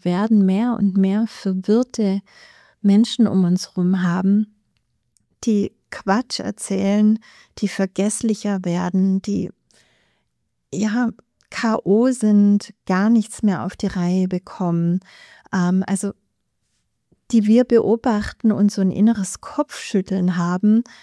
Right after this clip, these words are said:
was ist da los? Und ich sag's immer wieder, wertet nicht, beurteilt nicht, habt Mitgefühl, aber zieht euch auch raus, wo ihr seht,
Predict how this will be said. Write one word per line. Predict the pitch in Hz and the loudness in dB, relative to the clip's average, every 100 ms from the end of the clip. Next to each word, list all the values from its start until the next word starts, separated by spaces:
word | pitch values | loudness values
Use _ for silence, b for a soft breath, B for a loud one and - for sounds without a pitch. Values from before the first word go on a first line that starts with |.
| B | B
was | 202 185 | -2 -2
ist | - - - | -4 -6 -2
da | 185 | 0
los? | 180 185 214 - | 2 2 0 -2
Und | 175 185 - _ _ _ _ _ | -2 -2 -4 _ _ _ _ _
ich | - - | -10 -4
sag's | 202 202 - | -2 -2 -2
immer | 214 202 | 0 0
wieder, | 196 196 190 180 175 | 0 0 0 -2 0
wertet | 190 202 - 208 | 0 0 -4 -4
nicht, | 185 185 - | 0 -2 -4
beurteilt | - 175 - 220 - 190 175 | -6 -6 -2 -2 -2 -4 -2
nicht, | 190 175 180 _ B B B - | 0 0 -2 _ B B B -6
habt | 214 208 - | -4 -4 2
Mitgefühl, | 247 277 - 214 - 208 190 202 208 _ _ _ _ _ _ | 2 2 -4 -4 -2 0 2 2 -4 _ _ _ _ _ _
aber | - 190 190 | -4 0 0
zieht | - 226 220 | 0 0 0
euch | - 190 185 | 0 0 -2
auch | 139 175 - | -4 -4 -4
raus, | 170 165 190 208 - | -4 -2 -2 -4 -4
wo | 190 180 | -2 0
ihr | 185 | 0
seht, | 180 - 165 185 - | -2 -2 -2 -4 -6